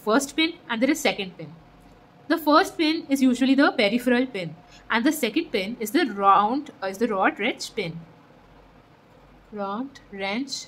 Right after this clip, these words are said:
attachment pin. Both of them are joined.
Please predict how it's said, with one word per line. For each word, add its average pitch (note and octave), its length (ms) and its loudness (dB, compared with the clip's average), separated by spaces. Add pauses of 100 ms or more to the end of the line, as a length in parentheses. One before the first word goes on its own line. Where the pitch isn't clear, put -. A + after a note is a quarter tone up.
attachment A#3 640 0
pin. D3 160 -10 (1600)
Both G#3+ 260 2
of F4+ 140 2
them G#3+ 280 0 (2250)
are A#3 180 8
joined. F#3+ 460 -2